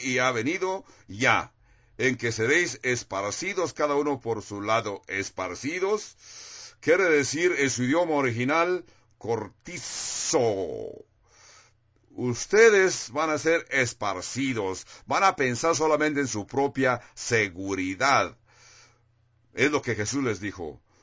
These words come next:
Pe-, ahorita ustedes están satisfechos, contentos, todos agrupados, como que se sienten contentos porque están todos reunidos, pero cuando aparezcan estos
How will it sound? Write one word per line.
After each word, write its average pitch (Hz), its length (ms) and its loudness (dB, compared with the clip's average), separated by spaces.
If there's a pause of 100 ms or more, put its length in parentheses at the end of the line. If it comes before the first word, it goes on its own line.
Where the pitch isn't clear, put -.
(180)
Pe-, 113 200 -6
ahorita 214 380 2
ustedes 196 320 2
están 160 300 0
satisfechos, 151 840 -4
contentos, 147 760 -4 (300)
todos 160 680 4 (760)
agrupados, 127 1300 2 (520)
como 123 260 0
que 120 360 -2 (100)
se - 220 -6
sienten 170 340 0
contentos 147 760 0 (320)
porque 117 260 -2
están 147 320 0
todos 139 360 2
reunidos, 104 720 -2
pero 104 400 -2
cuando 98 640 -2
aparezcan 175 600 2
estos 190 400 0